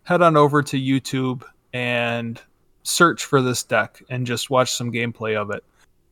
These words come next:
I remember sitting in my chair the weekend that this deck was, like, making its big showing and thinking to myself,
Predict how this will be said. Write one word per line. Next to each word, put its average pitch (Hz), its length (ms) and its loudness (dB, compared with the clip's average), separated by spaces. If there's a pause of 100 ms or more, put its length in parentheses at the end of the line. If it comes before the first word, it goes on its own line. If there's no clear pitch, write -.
(180)
I - 20 2
remember 139 720 8 (120)
sitting 170 360 2
in 156 140 2
my 143 140 6
chair 131 680 2 (200)
the 131 140 -4
weekend 131 500 0
that 120 200 -8
this 131 180 -4
deck 123 380 -2
was, 117 240 -8
like, 120 280 -6 (200)
making 135 400 -2
its 117 180 -6
big 123 220 -4
showing 120 500 -2 (760)
and 131 220 2
thinking 131 320 -2
to 120 60 0
myself, 123 640 2